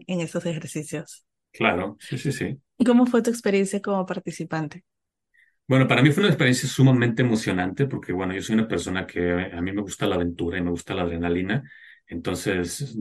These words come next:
Speaker 2: yo nunca lo dudé. Yo confié en mí, aunque dentro de mí in-, inconscientemente había,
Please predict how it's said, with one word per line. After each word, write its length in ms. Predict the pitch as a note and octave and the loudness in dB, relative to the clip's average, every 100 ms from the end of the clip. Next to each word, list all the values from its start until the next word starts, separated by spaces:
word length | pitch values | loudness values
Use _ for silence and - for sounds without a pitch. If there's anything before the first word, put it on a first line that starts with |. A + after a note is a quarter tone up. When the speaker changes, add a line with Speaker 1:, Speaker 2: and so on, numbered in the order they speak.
| F#2 C3 - G3+ - | -8 -10 -10 -12 -4
Speaker 2:
yo 260 | C3 G#2+ B2 | 0 4 8
nunca 240 | C#3 C#3+ | 8 8
lo 80 | C3+ | 8
dudé. 460 | A#2 G#2 G2 - - _ _ _ _ _ _ | 8 8 6 2 -4 _ _ _ _ _ _
Yo 420 | - F2+ G2+ G2+ G2+ | -10 -2 4 4 4
confié 600 | G#2+ G#2+ - G#2+ G#2 G2 | 2 2 2 4 6 6
en 180 | F#2+ | 4
mí, 320 | G2+ C3+ F3+ - _ _ _ _ | 4 4 4 -4 _ _ _ _
aunque 560 | - F#2+ G2 - G#2 G2+ | 0 2 2 2 4 4
dentro 480 | F#2+ B2 C3 D#3 D3+ | 4 4 4 6 6
de 140 | B2 | 6
mí 260 | A2 A2+ B2 | 6 6 6
in-, 160 | B2 - | 4 2
inconscientemente 1040 | G#2+ G#2 A2 G2+ A2 G#2+ A2+ G#2+ F#2 F#2 | 0 0 0 2 2 4 4 2 2 0
había, 540 | F2+ G2 G#2 G#2+ G#2+ | 0 2 2 2 0